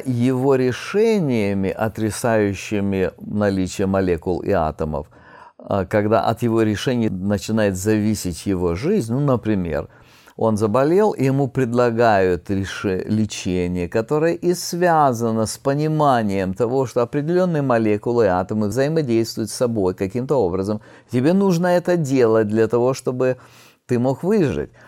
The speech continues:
А человек говорит: "Ну, а я не верю в молекулы и атомы, поэтому я не буду этим заниматься".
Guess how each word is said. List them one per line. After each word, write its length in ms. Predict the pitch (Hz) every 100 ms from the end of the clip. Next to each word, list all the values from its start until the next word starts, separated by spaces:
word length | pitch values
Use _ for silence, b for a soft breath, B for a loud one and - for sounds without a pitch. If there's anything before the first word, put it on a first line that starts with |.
| B
А 140 | -
человек 340 | - 135 147 143
говорит: 540 | 135 131 127 123 117
"Ну, 260 | 143 156 160
а 100 | 135
я 140 | 160
не 140 | 202
верю 340 | 196 190 147 107
в 40 |
молекулы 520 | 107 107 98 90 92
и 40 | 98
атомы, 420 | 160 165 120 101
поэтому 360 | 107 113 123 110
я 200 | 107 113
не 120 | 113
буду 360 | 113 120 113
этим 300 | 101 85 92 85
заниматься". 720 | 90 87 87 62 62 -